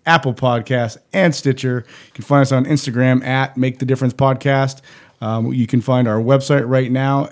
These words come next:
at Libsyn forward slash Make the Difference. And other than that, guys, we wanna hear your feedback. If there's something that you wanna talk about, someone that you wanna hear from, let us have it. I can be reached at the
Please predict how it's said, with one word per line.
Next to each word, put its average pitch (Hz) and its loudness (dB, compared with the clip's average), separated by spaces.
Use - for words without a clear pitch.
at 120 -6
Libsyn 143 2
forward 135 0
slash 135 -2
Make 123 0
the 123 -6
Difference. 139 -2
And 113 0
other 123 0
than 127 2
that, 139 4
guys, 131 0
we 127 2
wanna 135 4
hear 139 6
your 135 4
feedback. 139 2
If 113 -8
there's 110 -4
something 135 -2
that 123 -2
you 135 0
wanna 131 0
talk 143 2
about, 143 2
someone 127 0
that 110 -4
you 120 -4
wanna 110 -4
hear 139 -2
from, 151 0
let 127 2
us 120 0
have 135 2
it. 135 0
I 131 0
can 131 0
be 127 2
reached 127 0
at 131 -2
the 123 -4